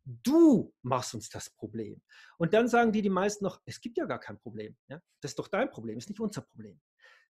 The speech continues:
Wenn das so ist, dann haben wir aber erst richtig ein Problem. Und dieses Zitat, glaube ich, von Fabian, äh, das trifft ein bisschen zu.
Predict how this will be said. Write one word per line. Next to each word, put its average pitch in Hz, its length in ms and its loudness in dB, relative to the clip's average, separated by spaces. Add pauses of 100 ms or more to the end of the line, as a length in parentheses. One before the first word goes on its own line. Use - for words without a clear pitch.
Wenn 165 180 0
das 254 260 2
so 240 140 2
ist, 120 340 0 (120)
dann 170 400 2
haben 156 200 2
wir 143 80 0
aber 107 220 -6
erst 101 360 -14
richtig 120 500 -4
ein 110 140 -20
Problem. 117 500 -20 (360)
Und - 160 -8
dieses 247 280 -2
Zitat, 151 540 -2
glaube 123 340 -8
ich, - 100 -20 (180)
von 147 220 -6
Fabian, 165 420 -4 (240)
äh, 151 280 -2
das 170 240 -2
trifft - 280 -6
ein 175 240 -2
bisschen - 520 -2
zu. - 340 -12